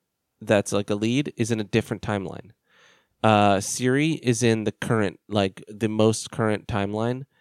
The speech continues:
Geralt is in a timeline leading up to the point of where he's going to meet Ciri. And,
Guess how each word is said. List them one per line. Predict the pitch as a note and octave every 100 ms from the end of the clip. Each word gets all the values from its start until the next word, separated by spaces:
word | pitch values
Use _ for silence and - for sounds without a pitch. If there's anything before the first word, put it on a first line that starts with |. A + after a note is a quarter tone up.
| _ _ _ -
Geralt | A#2 A#2+ D3+ -
is | A2+ A2+
in | A2+
a | G#2+
timeline | - A2 A2 A2 G#2+
leading | A2 A2 G#2+
up | G2+
to | -
the | G#2
point | - - A#2 C#3 - _ _ _ -
of | A2+ A2 A2
where | A2+ G#2+
he's | A2+ G#2+
going | G#2+
to | G#2
meet | G2+ G#2+ A#2+
Ciri. | - C#3+ D3 E3+ E3+ _ _ _ _ _
And, | A2 G#2 G#2 G#2 G2